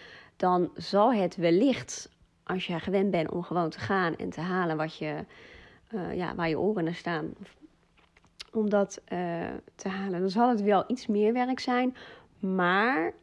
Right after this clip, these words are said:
als je eenmaal door hebt hoe het werkt, wordt het steeds minder. Hoef je de stappen ook steeds minder intensief te doen. En zoals ik er straks al zei,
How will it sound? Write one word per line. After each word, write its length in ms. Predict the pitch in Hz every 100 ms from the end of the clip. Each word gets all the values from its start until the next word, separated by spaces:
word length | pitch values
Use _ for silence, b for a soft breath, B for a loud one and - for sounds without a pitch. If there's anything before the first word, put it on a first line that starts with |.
| -
als 180 | 208
je 60 | -
eenmaal 340 | - 214 202
door 260 | 180 208 247
hebt 200 | 226 -
hoe 140 | -
het 160 | 190 135
werkt, 520 | 175 170 233 330 - -
wordt 180 | - 170
het 100 | 120
steeds 380 | - 247 370 -
minder. 420 | 233 226 202 202
Hoef 160 | 185 -
je 80 |
de 60 | 185
stappen 340 | 190 170 -
ook 120 | - -
steeds 300 | 160 170 -
minder 240 | 151 -
intensief 520 | 156 143 139 - 135
te 120 | -
doen. 300 | 247 294 294 B B B B B
En 340 | 196 180 165 - _ _
zoals 220 | - 170
ik 120 | 196
er 80 | 165
straks 300 | - 143 -
al 60 | 147
zei, 380 | 156 190 226